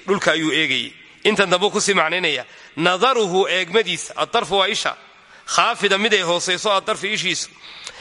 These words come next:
Nadaruhu eegmada uu eegayo ila al-ardi arladu, aktharu waa ka badan tahay,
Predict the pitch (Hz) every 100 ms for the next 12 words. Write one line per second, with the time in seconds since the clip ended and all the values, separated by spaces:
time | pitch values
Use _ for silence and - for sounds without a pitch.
0 | - - 170 220 240 262 220 226 202 208
1 | 226 247 220 208 208 233 226 226 202 196
2 | 190 190 220 190 190 185 233 165 120 -
3 | - - 190 - 208 196 196 185 226 202
4 | 220 220 170 139